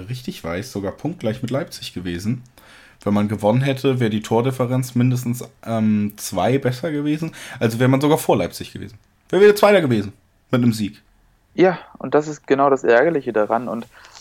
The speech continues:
Speaker 2: ähm, was mich auch so geärgert hat, dass man, wie gesagt, nach dem drei zu drei auch sich überhaupt nicht mehr aufraffen konnte. Man hat keine Ordnung wieder gefunden, hat keine Einstellung zum Spiel mehr gefunden. Und wie gesagt, dass du eine Minute später das vier zu drei bekommst,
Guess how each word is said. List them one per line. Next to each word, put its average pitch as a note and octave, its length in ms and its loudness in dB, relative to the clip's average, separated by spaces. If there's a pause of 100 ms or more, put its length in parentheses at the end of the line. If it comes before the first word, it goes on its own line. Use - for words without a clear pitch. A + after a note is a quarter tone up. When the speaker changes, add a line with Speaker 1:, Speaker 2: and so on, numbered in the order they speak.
(120)
Speaker 2:
ähm, A#2 320 -2 (320)
was B2 180 -2
mich C#3 220 -6
auch C#3 60 -2
so - 140 -4
geärgert B2 380 -2
hat, A#2+ 140 -10
dass - 120 -14
man, A2+ 220 -8 (140)
wie - 60 -16
gesagt, A2 260 -2
nach A#2 160 -2
dem A#2 180 -6
drei A2+ 220 -4
zu - 120 -12
drei A2+ 360 0 (400)
auch A#2 260 -2 (1200)
sich C3 320 -8
überhaupt C#3+ 300 0
nicht F#3+ 180 -4
mehr D3+ 140 -2
aufraffen D3 380 -2
konnte. C#3+ 260 -10
Man B2+ 80 -2
hat B2+ 120 -8 (520)
keine D3 280 2
Ordnung B2+ 240 2
wieder C3 140 2
gefunden, B2 360 -4
hat B2+ 100 -12 (120)
keine C#3 240 0
Einstellung C#3 360 2
zum C3 160 -10
Spiel - 160 -4
mehr D3 140 2
gefunden. C3+ 300 -2
Und - 420 -14
wie - 60 -8
gesagt, B2+ 160 4
dass B2+ 100 0
du - 100 -4
eine B2+ 240 4
Minute C3 300 -4
später C3+ 300 0
das A#2 140 -2
vier A#2 200 -6
zu - 80 -10
drei - 240 2
bekommst, B2 360 -6